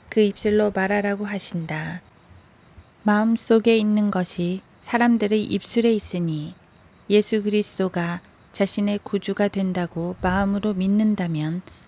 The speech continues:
주저하지 말고 당장에 입술로 말하라는 것이다. 그러나 그것이 무엇을 말하느냐? 말씀이 내게 가까워 내 입에 있으며 내 마음에 있노라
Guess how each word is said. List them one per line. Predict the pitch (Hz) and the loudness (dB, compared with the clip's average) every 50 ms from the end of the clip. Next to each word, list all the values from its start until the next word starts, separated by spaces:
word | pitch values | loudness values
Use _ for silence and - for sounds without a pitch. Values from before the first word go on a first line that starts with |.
| _ _ - | _ _ -6
주저하지 | - - 208 208 - 233 226 226 220 - 226 214 | 0 2 2 4 4 4 4 4 2 2 0 0
말고 | 196 185 180 180 - - 165 156 151 160 - - - - - - - - | 0 0 -2 -2 -4 -6 -8 -6 -6 -8 -10 -14 -20 -20 -20 -20 -10 -2
당장에 | - 196 196 190 - 196 196 202 208 202 202 - | 0 2 2 2 0 0 0 0 0 -2 -2 -4
입술로 | - 190 - - - 220 208 214 214 214 | -4 -6 -6 -4 -2 0 2 2 2 2
말하라는 | 196 196 185 196 208 208 208 214 214 214 220 214 | 0 0 0 0 0 0 0 0 0 0 0 0
것이다. | 208 185 180 - - - 160 156 156 156 156 175 - - - _ _ _ - - - - - - _ _ _ _ - - _ _ _ _ _ _ _ | 0 -2 -2 -4 -6 -6 -6 -6 -6 -6 -8 -10 -14 -16 -20 _ _ _ -20 -20 -20 -20 -20 -20 _ _ _ _ -20 -20 _ _ _ _ _ _ _
그러나 | - 202 196 202 202 202 196 196 196 190 - | 0 4 4 4 4 4 2 0 -2 -4 -4
그것이 | - 208 185 202 196 196 - - 214 202 | -4 -2 0 0 0 0 0 0 -2 0
무엇을 | 180 185 202 220 220 220 - - 233 226 208 | 0 2 2 2 2 2 2 2 0 2 2
말하느냐? | 208 202 202 208 208 202 190 180 170 156 147 143 147 151 160 175 - _ _ _ - _ _ _ - | 2 0 2 2 2 2 2 0 0 0 -2 -2 -4 -4 -6 -8 -10 _ _ _ -20 _ _ _ -2
말씀이 | 190 196 196 - - 220 208 214 208 196 | 0 0 0 0 0 -2 0 0 0 2
내게 | 180 190 196 - 214 214 | 2 0 2 2 0 0
가까워 | - - - 185 - - - 185 175 165 160 156 156 160 170 - - - _ - | 0 -2 -6 -8 -8 -6 -4 -4 -2 -2 -2 -4 -4 -6 -8 -12 -16 -10 _ 0
내 | 196 196 196 196 - - | 0 2 2 0 -2 -2
입에 | 185 190 190 208 208 196 | -2 0 2 2 2 2
있으며 | 196 - - - 180 170 160 156 156 156 165 175 - - - _ _ - | 0 -2 -6 -6 -4 -2 -2 -2 -2 -4 -6 -8 -10 -14 -20 _ _ -4
내 | - 190 196 196 | -2 0 0 2
마음에 | 196 202 196 196 202 202 208 214 208 - | 2 2 2 0 0 2 0 0 -2 -2
있노라 | 190 196 196 196 196 196 180 156 151 151 156 156 165 | -2 0 0 0 0 -2 -2 -4 -6 -8 -8 -10 -12